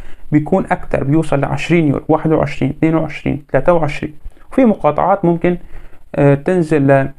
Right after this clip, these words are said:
ست-، آه، ستاش يورو أو خمستاش يورو، ولكن كشكل عام راتب ممتاز. إذا بدك مصاري فبتجمع من خلالها مصاري،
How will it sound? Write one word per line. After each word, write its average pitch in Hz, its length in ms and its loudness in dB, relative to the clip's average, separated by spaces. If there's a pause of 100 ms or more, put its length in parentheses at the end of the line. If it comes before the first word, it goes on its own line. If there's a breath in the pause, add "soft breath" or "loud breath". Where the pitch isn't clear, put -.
(420)
ست-، 156 240 -2
آه، 139 320 4
ستاش 147 640 -4
يورو 151 240 4
أو 143 120 4
خمستاش 139 680 -2
يورو، - 180 -6
ولكن 135 360 2
كشكل 139 540 -2
عام 165 360 4 (1120)
راتب 147 580 0
ممتاز. 139 560 0 (120)
إذا 139 140 2
بدك 156 360 -2 (1080)
مصاري 180 420 2 (380)
فبتجمع 143 760 0
من 143 100 2
خلالها 151 320 2
مصاري، 165 420 2